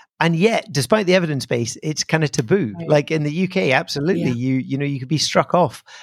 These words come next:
Speaker 1: um, because it, it seems proselytizing
Speaker 2: Right,
Speaker 1: or whatever.
Speaker 2: right.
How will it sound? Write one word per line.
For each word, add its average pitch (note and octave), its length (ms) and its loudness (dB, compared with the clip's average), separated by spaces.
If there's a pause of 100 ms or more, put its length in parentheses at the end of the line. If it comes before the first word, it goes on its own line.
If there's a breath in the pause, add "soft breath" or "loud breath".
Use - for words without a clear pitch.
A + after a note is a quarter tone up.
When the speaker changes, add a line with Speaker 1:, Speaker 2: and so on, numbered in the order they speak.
(160 loud breath)
Speaker 1:
um, A2+ 520 0
because B2+ 340 2
it, A#2 160 -2 (120)
it - 160 -8
seems A#2 240 -2
proselytizing A#2 640 0
Speaker 2:
Right, F3+ 500 2
Speaker 1:
or G#3 80 -4
whatever. F#3 220 2
Speaker 2:
right. F3 240 0